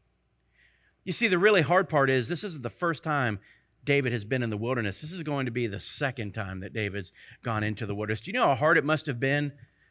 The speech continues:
for David to leave the city again and to pass over the Kidron Brook? The palace. He was king.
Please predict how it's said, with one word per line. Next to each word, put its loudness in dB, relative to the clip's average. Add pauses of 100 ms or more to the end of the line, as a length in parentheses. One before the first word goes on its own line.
(120)
for 0
David 2
to -2
leave 0
the -4
city -2
again -4 (580)
and 2
to -2
pass 2
over -2
the -6
Kidron -6
Brook? -8 (4000)
The -10
palace. 0 (1900)
He -6
was -6
king. -2